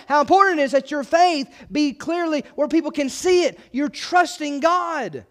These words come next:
I think I have this quote on the screen. Uh,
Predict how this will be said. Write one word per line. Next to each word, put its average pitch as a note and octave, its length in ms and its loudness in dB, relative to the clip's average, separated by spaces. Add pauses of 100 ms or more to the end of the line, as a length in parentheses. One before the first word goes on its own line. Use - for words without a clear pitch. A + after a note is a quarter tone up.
(3750)
I E3 60 -10
think F#3+ 180 -6
I F#3+ 60 0
have E3 260 -4
this D#3 300 -8 (200)
quote E3 300 -2
on D3+ 80 -6
the C#3+ 80 -8
screen. D#3 580 -8
Uh, D#3+ 100 -10